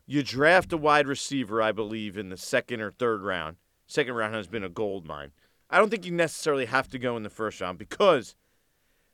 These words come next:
the wide receiving group this year in free agency is terrible.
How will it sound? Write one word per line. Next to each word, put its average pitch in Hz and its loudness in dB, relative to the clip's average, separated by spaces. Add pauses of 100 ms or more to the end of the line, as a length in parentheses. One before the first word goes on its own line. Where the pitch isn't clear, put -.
(120)
the 156 4
wide 175 6
receiving 175 -2
group 110 -8
this - -4
year 120 -2
in 107 -6
free 131 0
agency 135 0
is 107 -14
terrible. 113 0